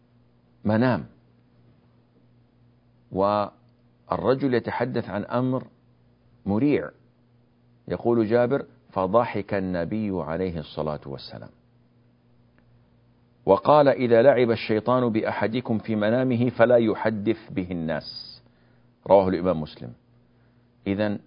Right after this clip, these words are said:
ما يجوز للمسلم أن يتحدث بالرؤيا السيئة التي يراها،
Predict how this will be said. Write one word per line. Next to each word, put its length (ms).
ما 220
يجوز 460
للمسلم 580
أن 100
يتحدث 720
بالرؤيا 960
السيئة 760
التي 320
يراها، 600